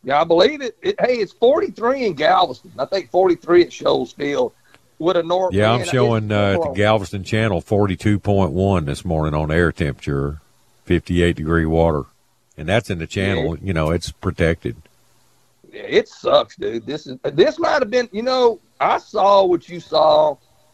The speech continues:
Speaker 1: on that big polar monster kill everything February dipping deal, that guy that
Speaker 2: Uh-huh.
Speaker 1: puts that out. I saw it.
Speaker 2: <laughs>
Speaker 1: And this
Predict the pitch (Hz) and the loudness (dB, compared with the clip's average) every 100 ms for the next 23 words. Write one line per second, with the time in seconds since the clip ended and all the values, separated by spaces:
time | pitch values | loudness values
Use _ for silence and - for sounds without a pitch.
0 | _ _ _ - 160 160 151 127 160 160 | _ _ _ -4 -2 -2 -6 -2 0 0
1 | 147 - 160 165 156 143 139 151 156 143 | -2 -2 0 2 0 -2 -2 0 -2 -2
2 | 156 - 160 160 151 147 147 151 151 156 | -8 -2 0 2 2 0 -2 -4 -2 -2
3 | 151 143 151 151 123 147 156 147 143 147 | -2 0 -2 -2 -4 -6 -4 -6 -4 -2
4 | 147 - 98 98 95 85 98 95 - - | 0 0 2 2 2 0 -2 -4 -6 -8
5 | - - - 117 - 120 - 131 104 107 | -10 -18 -6 -2 0 0 0 0 0 -4
6 | 104 - _ _ - _ _ _ _ _ | -8 -12 _ _ -20 _ _ _ _ _
7 | _ 170 175 156 - _ 110 120 247 285 | _ -2 0 -2 -10 _ -4 4 6 6
8 | 240 214 - | 6 4 -2